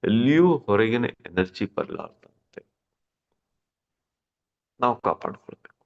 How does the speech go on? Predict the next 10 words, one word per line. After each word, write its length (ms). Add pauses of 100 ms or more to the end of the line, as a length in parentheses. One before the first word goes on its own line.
(160)
ಇದೊಂದು 340
ಬಲೂನ್, 380 (260)
ಯಾವ್ದು 400
ಸೂಚಿ-, 600
ಚುಚ್ಚಲಾರದಂತೆ 920
ನಾವು 140 (1080)
ಎಚ್ಚರವಾಗಿ 500 (4000)
ಮತ್ತೆ 220
ಮತ್ತೆ 260
ನೆನ್ಪಿಟ್ಕೊಳ್ಳಿ. 520